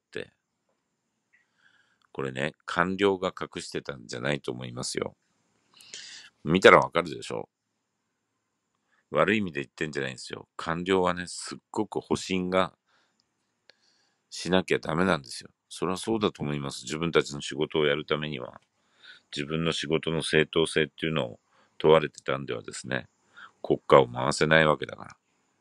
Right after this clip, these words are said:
だから、まあ、悪い意味での保身もありますよ。ね。あの、出世のためなら嘘をつく。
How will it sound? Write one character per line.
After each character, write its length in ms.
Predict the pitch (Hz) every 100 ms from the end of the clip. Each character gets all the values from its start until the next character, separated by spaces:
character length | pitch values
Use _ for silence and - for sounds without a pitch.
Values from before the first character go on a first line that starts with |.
| _ _ _ _ _ _ _ _
だ 140 | 69
か 100 | 67
ら、 220 | 69 60 - -
ま 140 | 67
あ、 40 | 62
悪 300 | - 85 104
い 80 |
意 40 | 85
味 100 | 78
で 100 | 71
の 100 | 62
保 140 | 65
身 200 | - 78
も 160 | 76 73
あ 60 |
り 80 | 71
ま 140 | 78 80
す 140 | 60
よ。 140 | 69 - _ _ _ _ _ _ _ _ _ _ _ -
ね。 260 | 67 - _ _ _
あ 140 | 69
の、 400 | 69 67 65 64 - - _ - _
出 200 | - 76 -
世 180 | 82
の 120 | 78 73
た 120 | 76
め 100 | 78
な 140 | 76
ら 60 | 62
嘘 320 | 69 - 69
を 60 | 64
つ 120 | -
く。 260 | 69 60